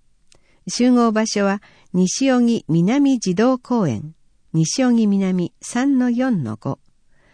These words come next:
これは長寿応援対象事業です。十月十六日木曜、午前九時から正午、三十名。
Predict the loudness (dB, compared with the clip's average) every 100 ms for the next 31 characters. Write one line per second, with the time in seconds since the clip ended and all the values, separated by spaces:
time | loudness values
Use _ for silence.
0 | _ -10 -6 -4 -4 -4 -4 -4 -4 -2
1 | -2 -2 -4 -6 -4 -4 -4 -2 -2 -2
2 | -6 -10 -12 -18 _ _ _ _ _ _
3 | _ _ _ _ -6 0 2 2 0 -2
4 | -4 -2 0 0 -2 -2 -2 -2 -2 -2
5 | -2 -4 -4 -2 0 -2 -6 _ _ _
6 | -4 -2 0 0 0 -2 -4 -4 -6 -8
7 | -8 -4 -2 -2 -2 -8 _ _ _ _
8 | _ _ -8 -2 0 0 0 0 0 -4